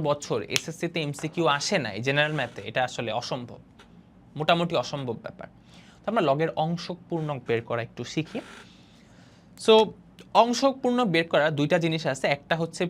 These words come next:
পূর্ণ সংখ্যার জন্য, একটা হচ্ছে দশমিক সংখ্যার জন্য, হ্যাঁ? তো পূর্ণ সংখ্যার মধ্যে বিভিন্ন কাহিনী আছে, দশমিক সংখ্যারও কাহিনী আছে। So মেইন কথাটা হচ্ছে একের চাইতে বড় সংখ্যাগুলোর ক্ষেত্রে তোমার বেশি একটা ঝামেলা হবে না। যেমন ধরো তোমাকে বললো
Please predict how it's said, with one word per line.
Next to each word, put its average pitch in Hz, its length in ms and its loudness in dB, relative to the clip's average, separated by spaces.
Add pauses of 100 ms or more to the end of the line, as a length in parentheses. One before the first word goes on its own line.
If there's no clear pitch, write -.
পূর্ণ 185 180 0 (140)
সংখ্যার 170 360 -4
জন্য, 185 180 -2
একটা 139 120 -6
হচ্ছে 135 200 -8
দশমিক 156 420 -4
সংখ্যার 110 360 -10
জন্য, 113 160 -12 (100)
হ্যাঁ? 175 140 -6 (1900)
তো 147 60 -6 (120)
পূর্ণ 240 180 4 (140)
সংখ্যার 262 280 4
মধ্যে 226 240 2
বিভিন্ন 196 200 2 (100)
কাহিনী 185 240 0
আছে, 180 160 -4
দশমিক 170 360 -4
সংখ্যারও 165 380 -2
কাহিনী 151 260 0 (120)
আছে। - 160 -10 (120)
So 151 80 -4 (140)
মেইন 165 160 0 (100)
কথাটা 190 320 -2
হচ্ছে - 240 -8 (640)
একের 285 280 -4
চাইতে 175 200 0 (120)
বড় 165 120 2 (100)
সংখ্যাগুলোর 151 440 -4
ক্ষেত্রে 156 280 -8
তোমার 135 160 -4 (140)
বেশি 135 200 -8
একটা 139 200 -8
ঝামেলা 123 360 -4
হবে 127 220 -4
না। - 60 -18 (580)
যেমন 185 260 4
ধরো 180 200 4
তোমাকে 143 220 -2 (140)
বললো 151 160 2